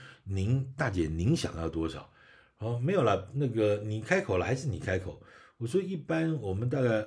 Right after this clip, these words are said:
二十个 percent 或大概也是，因为我们公司还是有成本和这个，这个基本的管销，回，我们回佣二十趴。其实老实说，我已经不想做这件事情，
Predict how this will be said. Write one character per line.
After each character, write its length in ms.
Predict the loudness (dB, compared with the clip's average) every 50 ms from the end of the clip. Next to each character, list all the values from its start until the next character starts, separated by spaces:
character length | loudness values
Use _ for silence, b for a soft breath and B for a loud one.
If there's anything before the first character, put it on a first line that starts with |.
| -2
二 160 | 2 2 4
十 140 | 4 2 0
个 100 | 0 -2 -2
percent 720 | 0 0 -2 -2 -2 0 2 2 4 4 4 2 -2 -4 -8 -12
或 600 | -16 -10 -6 -4 -2 -2 -2 -2 -4 -4 -6 -10 b b b b b b b b b b b _ _ _ _
大 120 | 0 2
概 80 | 4 4
也 220 | 4 4 4 4 2
是， 180 | 4 6 4
因 80 | 6 6
为 60 | 8
我 140 | 8 8 8
们 160 | 6 4 4
公 160 | 4 4 2
司 80 | 4 4
还 100 | 4 4
是 120 | 4 4
有 100 | 2 2
成 320 | 2 -2 -6 -6 -4 -4 -4
本 140 | -4 -4
和 320 | -4 -4 -4 -4 -6 -6 -8
这 80 | -6
个， 180 | -6 -4 -6 -6
这 140 | -8 -10 -10
个 80 | -10 -10
基 220 | -8 -6 -6 -4
本 160 | -4 -4 -6
的 100 | -8 -8
管 240 | -10 -10 -10 -10 -8
销， 320 | -4 -4 -4 -2 -2 -4 -4 -4 -4
回， 300 | -4 -2 0 0 0 0 -4 B B B B B
我 100 | B -2
们 80 | -2 -2 -2 -4 -6 0
回 180 | 2 4 4
佣 420 | 4 2 4 6 6 8 8 6 4
二 120 | 4 2 2
十 160 | 2 0 -6
趴。 200 | -6 -6 -6 -6
其 80 | -2 2
实 80 | 2
老 120 | 2 2 2
实 100 | 0 0
说， 100 | 0 0
我 160 | 0 0 -2
已 40 | -2
经 140 | -4 -6 -8 -2
不 60 | 0 0
想 340 | 0 0 0 -4 -4 -2 0
做 180 | 2 2 2
这 60 | 2 0
件 80 | -2
事 80 | -4 -4
情， 100 | -6